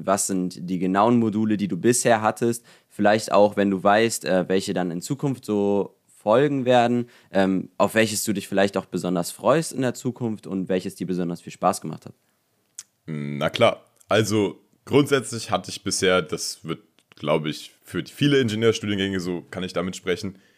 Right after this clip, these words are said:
Speaker 2: habe ich diese Standardpackung bekommen, ne? Also im ersten Semester eben die großen Mechanikteil, großen Mathematikteil, der hat sich jetzt durchgezogen bis zum dritten Semester. Mathematik hatte ich selber Spaß dran, führe ich im vierten Semester noch weiter. So, dann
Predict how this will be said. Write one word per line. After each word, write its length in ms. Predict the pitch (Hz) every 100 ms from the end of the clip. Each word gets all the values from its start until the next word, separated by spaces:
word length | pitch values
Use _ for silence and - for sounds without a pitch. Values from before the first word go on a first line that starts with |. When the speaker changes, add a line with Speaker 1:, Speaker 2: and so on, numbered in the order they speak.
| _ _ -
Speaker 2:
habe 200 | 95 104
ich 80 | -
diese 260 | 85 85
Standardpackung 640 | - 71 76 - 71 - 67
bekommen, 300 | - - 69
ne? 140 | 139
Also 340 | 143 101 104 - _ _ -
im 140 | 117
ersten 260 | 127 127 123
Semester 340 | 113 104 101
eben 140 | 85 78
die 160 | 76 - -
großen 320 | 107 113 98
Mechanikteil, 640 | 87 127 151 143 - 127 123
großen 300 | 104 110 101
Mathematikteil, 880 | 90 87 85 123 117 107 104 95
der 240 | 87 - 87
hat 140 | 90
sich 80 | -
jetzt 260 | 82 - 104
durchgezogen 600 | 113 90 90 98 90 78
bis 360 | 87 - - _
zum 160 | - 82
dritten 240 | 82 87
Semester. 460 | 78 90 104 107 98
Mathematik 580 | 82 - 76 - 101
hatte 180 | 82 -
ich 60 | 78
selber 280 | 82 82 76
Spaß 320 | - 85 -
dran, 260 | 78 78 - _ _ _ _ _
führe 160 | - 101
ich 80 | -
im 100 | 82
vierten 260 | - -
Semester 340 | 73 71 - 67
noch 100 | 62
weiter. 300 | 58 - - _ _ _ _ _ _ _
So, 180 | - 69
dann 460 | - 98 110 104